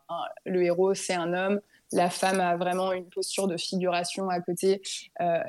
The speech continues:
et n'est qu'un peu un faire-valoir ou un objectif, euh, tu vois. Et, euh, et du coup, euh, eh ben, cette représentation des médias,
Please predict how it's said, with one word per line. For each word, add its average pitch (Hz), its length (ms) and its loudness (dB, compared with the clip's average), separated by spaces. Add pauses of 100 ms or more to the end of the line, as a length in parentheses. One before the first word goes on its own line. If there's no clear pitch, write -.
(100)
et - 100 -4
n'est 175 160 0
qu'un 170 240 0
peu 180 200 -2
un 165 120 0
faire-valoir 175 920 0
ou 175 140 2
un 180 160 4
objectif, 214 880 6
euh, 170 220 4 (180)
tu - 160 -4
vois. 226 140 6 (720)
Et, 202 280 6
euh, 190 400 2
et 208 120 -6
du 202 160 -6
coup, 277 220 -6
euh, 190 480 0 (440)
eh 196 100 -4
ben, 208 160 -2
cette 220 200 -4
représentation 269 800 -4
des 233 140 2
médias, 202 640 -2